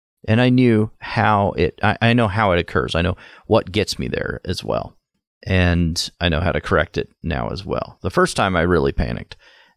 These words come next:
um, and I tested on a separate sheet of paper and figured out how to, um, get rid of that problem. Now, one thing that's kinda cool about this is the more that, you know, you build up pigment layers,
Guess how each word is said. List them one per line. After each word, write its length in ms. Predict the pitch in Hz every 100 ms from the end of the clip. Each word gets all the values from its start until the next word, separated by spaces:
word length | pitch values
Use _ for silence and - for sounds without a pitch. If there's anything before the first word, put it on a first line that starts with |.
| _
um, 520 | 87 90 92 92 95 -
and 360 | 92 90 92 87
I 100 | 73
tested 480 | - 120 - 104 92
on 180 | 85
a 60 | 85
separate 360 | - - - -
sheet 200 | - 73
of 100 | -
paper 580 | 110 107 101 101 101
and 440 | - 82 82 80 -
figured 280 | 92 87 82
out 280 | 78 - - - _ _
how 280 | - 95 87
to, 480 | - - 90 87 90
um, 380 | 90 87 90 -
get 160 | - 67
rid 180 | 90
of 80 | 78
that 180 | 69 -
problem. 380 | - 80 - - - - - -
Now, 100 | 73
one 220 | 90 247
thing 300 | - - 80
that's 260 | 71 - - -
kinda 180 | 110 71
cool 320 | - 127 65
about 240 | 55 80
this 300 | - 67 - -
is 480 | 98 85 80 - - _ -
the 160 | 95
more 420 | 92 92 117 170 165
that, 540 | 110 107 101 - - _ _
you 120 | 95
know, 100 | 90
you 160 | 87 92
build 320 | 90 107 107
up 200 | 98 -
pigment 360 | - 170 101 -
layers, 460 | 67 50 53 -